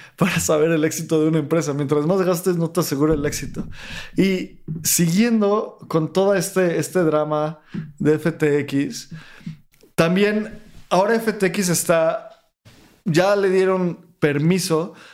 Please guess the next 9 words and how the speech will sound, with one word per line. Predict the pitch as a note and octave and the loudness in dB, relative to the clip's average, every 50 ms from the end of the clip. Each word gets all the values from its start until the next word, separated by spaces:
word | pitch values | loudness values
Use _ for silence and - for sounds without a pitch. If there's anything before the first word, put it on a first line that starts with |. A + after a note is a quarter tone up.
| - _ _ | -20 _ _
para | - E3 D#3+ D#3 D#3 D#3 D3+ D3 D3 D3 D3 C#3+ C#3 C#3 C3+ - - - | 0 2 2 2 2 2 2 0 0 0 0 0 -2 -2 -4 -6 -6 -2
vender | C#3+ D#3+ D#3+ D3+ D#3 D#3+ F#3 F#3+ F#3+ F#3 | 0 0 0 0 0 0 0 2 2 2
algunos | F3+ E3 D#3 D3+ E3+ F3 E3+ - | 0 0 0 -2 -2 -2 -2 -4
activos | C#3+ B2+ - - D#3+ D#3 D#3 - - | -4 -4 -4 -2 -2 0 -2 -2 -4
que | D3+ C#3 | -4 -6
tiene | C#3 - E3 E3 D3+ C#3+ C3+ D3 E3 - - - - | -2 -2 -2 -2 -2 -2 -6 -8 -12 -16 -6 -4 -2
F | D3 C3 - D3+ | -2 0 -2 -4
T | D3 - D3+ C#3 C#3+ | -2 -2 -2 0 0
X. | C#3 G#2+ G#2 - - - - - | -2 -4 -8 -12 -12 -12 -14 -14